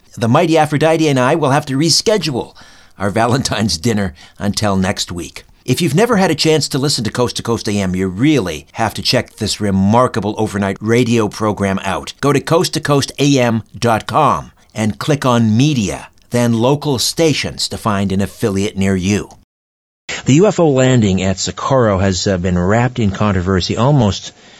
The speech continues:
from the moment that police officer Lonnie Zamora watched a craft descend and land. Zamora saw alien beings near the craft and a symbol on its side, but he was told that he shouldn't mention either.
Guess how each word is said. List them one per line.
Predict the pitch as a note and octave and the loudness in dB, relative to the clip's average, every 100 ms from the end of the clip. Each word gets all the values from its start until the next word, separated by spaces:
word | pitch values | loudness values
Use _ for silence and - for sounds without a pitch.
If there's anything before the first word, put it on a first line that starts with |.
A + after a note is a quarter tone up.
| - - | -20 -20
from | - - G#2+ | -8 0 2
the | F#2 | 4
moment | F2+ A2 G2+ | 4 2 0
that | D2+ - | -2 -8
police | - G2 B2 | -4 -2 0
officer | B2 G#2 G2+ F#2+ | 0 0 -2 -2
Lonnie | D#2+ F#2 C3 D#3 | 0 2 2 2
Zamora | G#2+ E2+ F2 G#2+ F#2+ B1 - - - - - | 0 2 4 4 2 -4 -14 -20 -20 -20 -4
watched | F2+ G2+ B2 - | 0 0 -2 -6
a | |
craft | C3+ - F#2+ F#2+ | -4 -2 -2 -2
descend | F#2+ - - B2 C3 - | -6 -4 0 0 0 2
and | A2 G2+ | 2 2
land. | G#2 A2 G2 D2 - - - | 4 2 2 -2 -8 -14 -8
Zamora | F2 F#2+ G#2 A2+ G#2 | 0 2 4 2 0
saw | - G#2 | 0 -2
alien | G2+ G#2+ B2+ D3+ D3+ B2+ | 0 0 2 2 2 4
beings | A#2+ A#2+ A#2+ A2+ - | 4 6 6 4 2
near | G2+ G#2 C3+ D#3 | 2 4 4 2
the | D#3+ | 0
craft | B2+ G#2+ G#2 G#2+ - _ - - - | 0 0 0 -4 -12 _ -20 -18 -2
and | G#2+ | 0
a | F#2+ | 2
symbol | - - E3+ C#3+ F2+ | 0 2 2 4 2
on | E2 D#2+ | 0 -2
its | D#2 | -2
side, | A2 F2+ C#2+ D#2 | -2 0 -2 -4
but | F2 | -2
he | |
was | F#2 F#2 | -2 0
told | B2+ C#3 | 0 2
that | C3 | 2
he | G2+ | 0
shouldn't | - C3+ C3 | 0 -2 0
mention | A2 A2 B2 C#3 | 0 2 2 0
either. | C#3 B2 A#2+ E2+ C2 | 0 0 2 0 -4